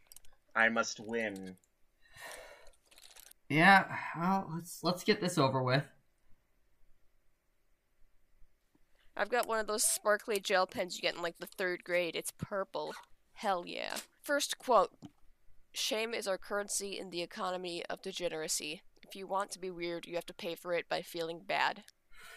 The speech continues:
Speaker 1: Okay, that's definitely modern. I have no idea what it's from, but I'm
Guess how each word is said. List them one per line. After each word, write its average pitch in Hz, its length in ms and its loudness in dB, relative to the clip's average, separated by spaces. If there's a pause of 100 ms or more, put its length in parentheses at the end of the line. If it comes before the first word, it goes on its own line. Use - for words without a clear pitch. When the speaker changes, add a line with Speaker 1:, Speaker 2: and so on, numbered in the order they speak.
(300)
Speaker 1:
Okay, 127 220 2
that's 127 300 2
definitely 139 480 -2
modern. 101 480 0
I 104 140 0
have 110 160 -4
no 131 100 -4
idea 120 240 -4
what 101 80 -6
it's 95 160 -12
from, 92 400 -8
but 95 100 -14
I'm 92 360 -8